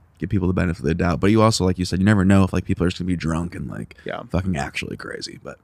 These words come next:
Speaker 2: Yeah.
Speaker 1: anyways.
Speaker 2: Uh,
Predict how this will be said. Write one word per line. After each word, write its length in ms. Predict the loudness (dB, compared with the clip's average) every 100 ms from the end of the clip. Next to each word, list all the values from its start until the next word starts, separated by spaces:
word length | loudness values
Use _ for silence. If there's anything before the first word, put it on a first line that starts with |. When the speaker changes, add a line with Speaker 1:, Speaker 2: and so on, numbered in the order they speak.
| _ _ _ -20 _ _ _ _ -20 -20 _ _ -4
Speaker 2:
Yeah. 260 | 2 2 4 6
Speaker 1:
anyways. 400 | 8 8 2 -4 -12 -20 _ -2
Speaker 2:
Uh, 400 | 0 2 2